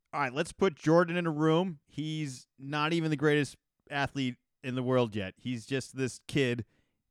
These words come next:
He's just won a national championship in North Carolina, and this guy's willing to risk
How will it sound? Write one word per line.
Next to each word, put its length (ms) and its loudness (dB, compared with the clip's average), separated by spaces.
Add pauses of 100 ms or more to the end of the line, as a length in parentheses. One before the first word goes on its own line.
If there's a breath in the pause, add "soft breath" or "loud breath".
He's 580 -8
just 220 -6
won 240 -2
a 40 -2
national 300 -2
championship 640 -4
in 260 -6
North 220 -2
Carolina, 580 -2
and 380 -6 (640)
this 200 -4
guy's 380 0 (140)
willing 360 -2
to 80 0
risk 420 0